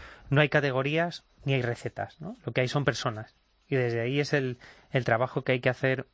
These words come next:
uno a uno con, con las distintas situaciones, ¿no? E-, es verdad que enumeró toda una serie de casuísticas posibles, ¿no? Pero, pero siempre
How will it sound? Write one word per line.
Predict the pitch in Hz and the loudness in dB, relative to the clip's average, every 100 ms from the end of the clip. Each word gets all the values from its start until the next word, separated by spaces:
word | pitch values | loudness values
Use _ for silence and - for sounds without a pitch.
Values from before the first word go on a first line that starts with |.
| _ | _
uno | 165 156 147 | 2 4 4
a | 139 | 4
uno | 147 151 160 - | 2 2 0 0
con, | 127 113 110 - | 0 0 -2 -6
con | - 123 | 0 2
las | 110 110 | 2 0
distintas | - 131 135 | -4 0 0
situaciones, | - 127 123 143 127 | 2 0 0 0 0
¿no? | 127 135 | 0 0
E-, | - 117 123 | 0 -2 0
es | 123 | 2
verdad | 127 127 | 2 0
que | - | -2
enumeró | 123 117 117 123 - - - - | -2 0 0 -2 -6 -14 -16 -2
toda | 127 120 | 2 2
una | 123 123 | 2 0
serie | 127 123 120 | 0 0 0
de | 120 | -2
casuísticas | - - 123 - 131 123 139 - 120 | 2 2 2 2 -2 0 -4 0 0
posibles, | - 120 - 151 139 139 143 | 2 -2 0 0 0 -2 -2
¿no? | 143 160 | -2 -2
Pero, | 123 107 | -2 0
pero | - 113 | 0 -2
siempre | 110 139 123 143 | 0 0 2 0